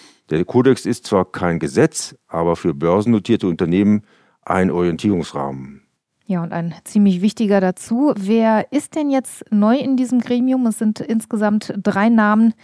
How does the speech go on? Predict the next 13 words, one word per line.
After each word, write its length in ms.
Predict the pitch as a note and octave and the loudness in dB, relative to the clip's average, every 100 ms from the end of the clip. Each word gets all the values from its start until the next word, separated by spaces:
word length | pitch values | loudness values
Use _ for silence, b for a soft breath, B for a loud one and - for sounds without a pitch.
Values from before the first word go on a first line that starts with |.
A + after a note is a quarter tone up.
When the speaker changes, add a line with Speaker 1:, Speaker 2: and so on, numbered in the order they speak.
| b b b b | b b b b
Speaker 2:
Was 240 | F#3+ G3 - | -2 -2 -2
bringen 240 | G3+ G3 | 0 2
die 80 | F3+ | 2
mit? 220 | E3+ E3 - B B B - | -2 -4 -12 B B B -8
Speaker 1:
Also 440 | E2+ E2+ D2 D#2 C#2+ | -2 0 0 -6 -6
Susanne 560 | E2 D#2+ F2+ F#2+ D#2+ | -4 0 2 2 0
Wiegand 440 | F#2+ G2+ B2 B2+ - b b b | -2 2 2 0 -6 b b b
bringt 200 | - G2 - | -2 -2 0
viel 240 | A2 G2 | -2 0
Industrie- 580 | F#2+ F#2+ - - A2 B2+ | 0 -2 -2 -6 -4 -2
und 240 | F2+ F2 | -2 -4
Aufsichtsratserfahrung 1080 | - E2+ G#2+ B2+ - A2+ A2 G#2 A2 A2+ A#2+ | -4 -4 -4 -6 -4 -4 -2 -4 -2 -2 0
mit. 320 | C3+ - - | -4 -4 -20